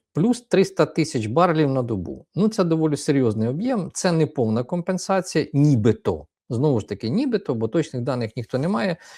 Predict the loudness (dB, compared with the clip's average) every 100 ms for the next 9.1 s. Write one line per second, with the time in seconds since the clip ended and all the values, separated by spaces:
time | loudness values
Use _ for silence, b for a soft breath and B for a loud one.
0 | B -2 2 2 2 2 2 0 -2 0
1 | 6 8 8 4 -20 _ _ _ _ -6
2 | -4 2 2 2 -4 -2 -2 -2 -4 -4
3 | 2 2 2 0 -2 -4 -4 -2 2 2
4 | 2 0 2 2 0 -2 -6 _ B B
5 | B B 0 4 4 4 4 2 2 2
6 | 2 2 0 0 -4 -2 -2 -2 0 0
7 | 2 0 -2 -2 0 0 -2 -4 -4 -4
8 | -6 -4 -4 -2 -2 4 4 4 2 -4
9 | -4